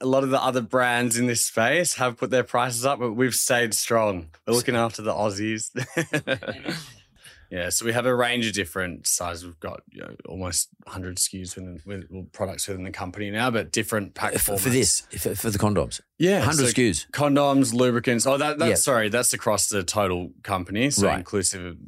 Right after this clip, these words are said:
Speaker 1: the skincare, we've got sun care, we've got, um, coconut oil brand, and we just recently acquired another condom brand. Uh, so there's quite a few,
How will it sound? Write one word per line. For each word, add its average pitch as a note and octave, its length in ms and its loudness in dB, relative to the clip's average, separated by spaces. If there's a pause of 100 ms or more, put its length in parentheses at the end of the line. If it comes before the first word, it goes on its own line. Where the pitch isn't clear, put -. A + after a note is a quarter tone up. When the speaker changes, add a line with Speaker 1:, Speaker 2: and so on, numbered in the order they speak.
(140)
Speaker 1:
the E2 140 -10
skincare, F2+ 680 -4
we've E2+ 140 -14
got - 200 -8
sun F2+ 300 -2
care, F#2+ 400 -8
we've F#2 180 -14
got, D#2 320 -10
um, C2 360 -14 (100)
coconut - 460 -10 (360)
oil F#2+ 200 -2
brand, F#2 560 -6
and F2+ 200 -10
we F#2+ 80 -18
just - 280 -4
recently G2 360 -8
acquired F#2 320 -12
another F2+ 460 -10
condom F2+ 340 -8
brand. G2 300 -6 (400)
Uh, F#2+ 240 0
so G#2 380 4
there's A#2 280 0 (300)
quite D3+ 260 2
a C3 40 0
few, A#2+ 420 4